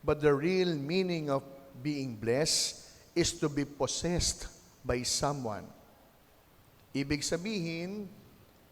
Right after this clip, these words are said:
ika'y pinagpala sapagkat ang Diyos ang siyang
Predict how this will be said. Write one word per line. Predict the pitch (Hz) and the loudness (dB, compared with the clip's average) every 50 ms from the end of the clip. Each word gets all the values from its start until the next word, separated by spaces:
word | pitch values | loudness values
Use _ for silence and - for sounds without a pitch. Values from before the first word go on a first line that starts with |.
| - - | -10 -6
ika'y | 180 - 180 180 175 | 2 4 4 4 4
pinagpala | 175 165 165 160 156 139 - - - 131 127 123 123 127 135 160 180 - - - - - - - - - - | 4 2 2 2 2 0 0 2 4 4 4 6 4 4 4 4 2 0 -4 -8 -14 -18 -20 -20 -20 -20 -16
sapagkat | - - - 175 165 - - 151 139 151 143 - - | -10 0 2 2 2 4 2 2 2 0 0 0 0
ang | 127 127 123 | -2 -2 -2
Diyos | 113 120 131 147 165 196 196 - - - - - - - - - - - - - - | -2 0 0 2 2 2 0 0 0 0 -2 -2 -4 -6 -10 -14 -20 -20 -6 -2 0
ang | 170 165 156 | 0 2 2
siyang | - - - 175 160 160 | 0 0 0 0 0 -2